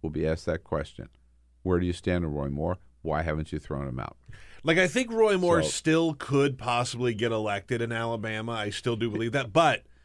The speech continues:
Speaker 2: I don't know of many other places that this, that this would fly.
Speaker 1: No, no,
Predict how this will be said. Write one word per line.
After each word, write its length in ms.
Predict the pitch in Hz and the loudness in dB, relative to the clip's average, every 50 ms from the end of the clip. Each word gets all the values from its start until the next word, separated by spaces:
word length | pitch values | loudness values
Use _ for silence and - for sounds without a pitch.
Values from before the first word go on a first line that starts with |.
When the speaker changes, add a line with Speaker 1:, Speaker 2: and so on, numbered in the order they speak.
| - _ - _ _ _ _ _ _ _ _ _ - | -20 _ -20 _ _ _ _ _ _ _ _ _ 2
Speaker 2:
I 140 | 139 160 175 | 4 6 6
don't 160 | 185 180 170 | 6 6 6
know 160 | 165 156 147 | 6 6 6
of 120 | 135 127 123 | 4 4 4
many 220 | 135 131 131 123 | 4 4 4 4
other 180 | 117 110 110 104 | 4 2 0 -2
places 460 | - - 113 104 98 92 101 95 92 | -2 0 0 0 0 -2 -6 -8 -6
that 140 | 101 98 92 | -8 -6 -6
this, 220 | 107 98 - - - _ _ | -6 -6 -6 -10 -16 _ _
that 120 | - 107 90 | -8 -6 -4
this 200 | 110 101 - - | -6 -6 -8 -10
would 100 | 95 85 | -12 -12
fly. 340 | - 104 90 76 71 67 - - _ _ - | -10 -10 -10 -10 -12 -14 -18 -20 _ _ 4
Speaker 1:
No, 220 | 131 127 - - - - - _ - - | 4 4 4 2 -4 -14 -20 _ -4 2
no, 300 | 139 170 170 117 76 | 4 4 4 4 2